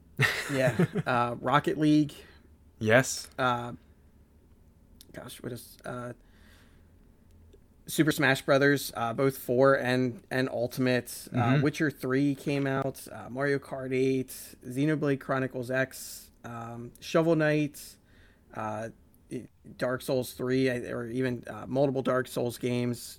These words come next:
Speaker 2: uh, multiple Uncharted games. Uh, we had The Division, Mario Maker, uh, Overwatch, Fallout Four,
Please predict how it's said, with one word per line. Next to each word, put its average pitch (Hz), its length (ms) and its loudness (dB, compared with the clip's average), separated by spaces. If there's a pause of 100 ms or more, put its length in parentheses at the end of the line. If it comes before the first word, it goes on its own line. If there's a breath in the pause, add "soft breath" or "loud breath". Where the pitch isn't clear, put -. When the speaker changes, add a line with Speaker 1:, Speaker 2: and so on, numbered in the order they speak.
(140)
Speaker 2:
uh, 117 280 -10
multiple 131 520 0
Uncharted 131 600 0
games. 127 680 0 (760 soft breath)
Uh, 113 240 -2
we 127 100 2
had 123 100 0
The 117 60 -8
Division, 160 920 4 (180)
Mario 147 300 4
Maker, 143 500 2 (280)
uh, 107 340 -8
Overwatch, 147 680 2
Fallout 135 480 -2
Four, 135 640 4